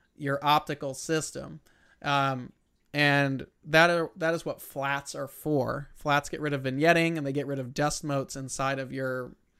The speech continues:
your image. And that's because dust and other particles land on your imaging train. So just because your filter is sealed inside, you can still get that vignetting and those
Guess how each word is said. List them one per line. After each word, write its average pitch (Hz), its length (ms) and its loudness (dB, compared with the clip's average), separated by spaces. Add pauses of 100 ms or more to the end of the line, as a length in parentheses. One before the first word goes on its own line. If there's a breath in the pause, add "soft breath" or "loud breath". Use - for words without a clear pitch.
(420 soft breath)
your 139 200 -6
image. 143 520 0 (240 soft breath)
And 143 140 -4
that's 143 160 -2
because 143 520 -2 (340)
dust 131 420 0
and 139 160 -6
other 135 160 -4
particles 139 640 -2
land 135 500 -4
on 131 160 -6
your 131 100 -10
imaging 151 440 -2
train. 131 320 -6
So - 100 -4
just 175 200 2
because 185 280 4
your 143 100 -2
filter 226 420 2
is 160 140 -2
sealed 151 320 -2
inside, 135 600 0 (540 soft breath)
you 190 160 4
can 233 140 4
still 185 280 4
get 185 400 0 (120)
that 151 280 2
vignetting 151 580 2
and 139 140 0
those 135 340 -2